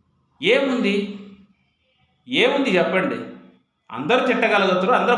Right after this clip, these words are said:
మాట్లాడగలుగుతారు. ఏ దానివల్ల ప్రయోజనం ఏముంది? ఏముంటుంది దానివల్ల ప్రయోజనం చెప్పండి? సరే మీరు రాజకీయంగా మీ ప్రత్యర్థులు దెబ్బతీయాలనుకుంటున్నారు, తీసుకోండి, ఎవరికి ఇబ్బంది ఏం లేదు. ఆ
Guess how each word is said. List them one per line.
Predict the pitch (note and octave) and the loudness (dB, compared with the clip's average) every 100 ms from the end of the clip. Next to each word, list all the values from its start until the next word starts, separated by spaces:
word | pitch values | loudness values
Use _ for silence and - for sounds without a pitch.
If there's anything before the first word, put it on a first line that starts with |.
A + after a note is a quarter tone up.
| F#3 | 2
మాట్లాడగలుగుతారు. | F#3+ - - F#3+ E3 D3 - - - _ _ - | 2 2 2 2 0 -2 -6 -12 -16 _ _ -2
ఏ | A3 | 0
దానివల్ల | - F3+ F3+ A3+ | 2 0 0 0
ప్రయోజనం | D#3+ F3+ A3 A3+ A3 | 2 2 2 0 0
ఏముంది? | G#3+ G#3 G3+ G3 - - - _ _ _ _ _ _ _ _ | 0 0 -4 -6 -10 -16 -20 _ _ _ _ _ _ _ _
ఏముంటుంది | C3 G#3+ B3+ B3 F3+ | 0 2 2 0 0
దానివల్ల | E3 E3 | 0 0
ప్రయోజనం | E3 D#3 E3+ D#3 | 2 2 2 -2
చెప్పండి? | C#3+ C#3+ - F#3 - _ _ _ _ _ _ _ _ _ _ _ _ - | -4 -6 -8 -12 -18 _ _ _ _ _ _ _ _ _ _ _ _ -6
సరే | A3+ D4 | -2 0
మీరు | A#3 F#3+ | 2 4
రాజకీయంగా | F#3 G3 G3 F#3 F3+ | 2 2 0 0 2
మీ | A#3+ G#3+ | 0 0
ప్రత్యర్థులు | F3 E3 F#3 G3 F#3+ | 0 2 0 0 0
దెబ్బతీయాలనుకుంటున్నారు, | D#3+ F3 E3 D#3+ D3 C#3+ C3 C3 - | 0 0 2 2 2 0 -4 -8 -6
తీసుకోండి, | B3+ C4 - B3+ G#3 | -2 -2 0 0 2
ఎవరికి | G3+ G3 | 0 0
ఇబ్బంది | F#3 G3 G3 | -2 -2 0
ఏం | F#3+ | 0
లేదు. | F3+ E3+ F#3 - - - | -2 -4 -8 -12 -18 -20
ఆ | _ | _